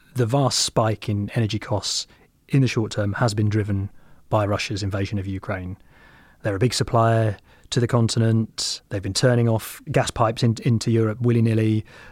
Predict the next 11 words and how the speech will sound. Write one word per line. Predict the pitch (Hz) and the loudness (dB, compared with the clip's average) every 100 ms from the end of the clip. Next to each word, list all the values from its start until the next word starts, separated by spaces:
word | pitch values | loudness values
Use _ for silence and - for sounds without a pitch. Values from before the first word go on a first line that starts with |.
| - | -4
Uh, | 156 165 | -2 0
it, | 180 | 4
it | 170 | 4
is | 170 | 6
accurate | 175 - 151 113 | 4 4 0 2
to | 123 | 2
say | 123 117 | 2 2
that | 113 - - | 0 -4 -6
the | 131 117 | 0 2
responsibility | 113 143 131 127 120 110 117 110 | 2 2 2 4 2 2 0 0
for | - - 139 123 113 107 | -4 -4 2 4 4 0